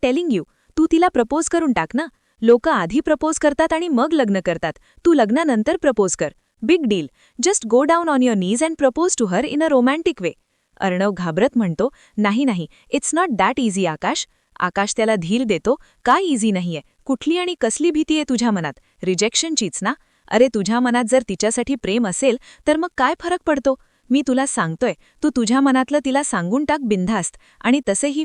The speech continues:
फिफ्टी पर्सेंट चान्सेस आहेत की तिच्या मनात पण तेच असेल जे तुझ्या मनात आहे." अर्णव थोडा विचार करतो आणि म्हणतो, "ओके, यात रिस्क आहे, but not taking risk at all is the biggest risk. So you just propose to her." लगेच घरी जातो आणि मिस इंदोरला सांगूनच टाकतो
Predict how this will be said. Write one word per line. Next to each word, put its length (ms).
फिफ्टी 280
पर्सेंट 380
चान्सेस 360
आहेत 220
की 160
तिच्या 240
मनात 320
पण 220
तेच 200
असेल 280
जे 160
तुझ्या 240
मनात 260
आहे." 200
अर्णव 360
थोडा 200
विचार 380
करतो 240
आणि 160
म्हणतो, 400
"ओके, 320
यात 240
रिस्क 300
आहे, 280
but 100
not 160
taking 280
risk 300
at 160
all 160
is 100
the 120
biggest 460
risk. 240
So 140
you 140
just 300
propose 380
to 80
her." 100
लगेच 360
घरी 240
जातो 260
आणि 160
मिस 260
इंदोरला 400
सांगूनच 580
टाकतो 280